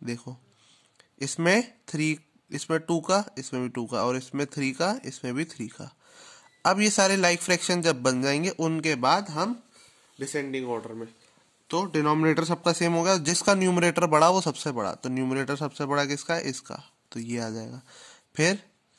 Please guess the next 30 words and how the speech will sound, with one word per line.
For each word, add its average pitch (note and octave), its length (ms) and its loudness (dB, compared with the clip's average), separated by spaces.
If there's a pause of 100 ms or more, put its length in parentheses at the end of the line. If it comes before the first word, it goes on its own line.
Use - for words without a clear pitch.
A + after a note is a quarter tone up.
(420)
किसका D3+ 300 -2
है? E3 140 0
फिर D3+ 200 0
इसका, A#2 360 -6
फिर A#2+ 200 -10
ये A#2 100 -4
आ A2+ 100 -4
जाएगा। A#2 300 -8
फिर C#3 280 -8
किसका D3+ 300 -6
है? C#3+ 160 -2
इसका A#2 320 -8
है। A#2 100 -10 (420)
फिर D#3+ 420 -4
इसका - 300 -12
है। - 180 -16 (400)
तो E3 220 -6 (120)
ये C3+ 120 -6
हो B2 100 -4
गया B2+ 120 -6
डिसेंडिंग A#2+ 640 -10
ऑर्डर। G#2 280 -12 (2250)
अब F3 160 2
हम F#3+ 200 2
इसको F#3 200 -2
डिसेंडिंग E3+ 440 -2
ऑर्डर E3+ 240 4
में F3 140 2
लगा D#3+ 260 2
दिया। E3 220 -2